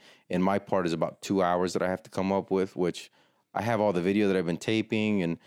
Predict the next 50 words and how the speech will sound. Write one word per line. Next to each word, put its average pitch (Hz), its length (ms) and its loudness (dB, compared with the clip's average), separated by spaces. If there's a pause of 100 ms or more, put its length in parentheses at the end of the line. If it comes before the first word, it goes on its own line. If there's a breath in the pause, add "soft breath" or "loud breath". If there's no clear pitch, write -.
(260 soft breath)
and, 82 220 -2
and 85 380 0
I'm 90 60 -2
gonna 95 160 0
have 95 200 -2
'em 87 100 0
make 90 140 0
a 92 40 2
little 95 200 2
clay 95 220 -2
model 92 500 2
of 85 80 -4
a 85 80 -2
head, 95 340 -2
'cause 85 140 -2
I 87 40 0
bought, 82 240 -4
like, - 140 -6
four 92 240 -2
pounds 90 320 -2
of 82 80 -4
clay, 85 380 -2 (300 loud breath)
so, - 140 -12
'cause 80 220 -4
they're 101 120 -2
paying 127 200 -2
me 101 100 0
pretty 85 200 -2
good. 78 180 0 (420 soft breath)
So 90 160 2
I 92 140 2
bought 101 160 2
about 87 200 -2
four 104 200 0
pounds 101 280 -2
of 92 60 0
clay 95 220 -2
so 92 120 -4
they - 80 -10
can 95 120 -2
make 92 140 -2
their 98 100 0
own 95 100 0
little 85 160 0
clay 98 240 -4
molds 95 420 0
and 80 120 -6
stuff 98 260 -4
like 85 200 -4
that. 92 320 -4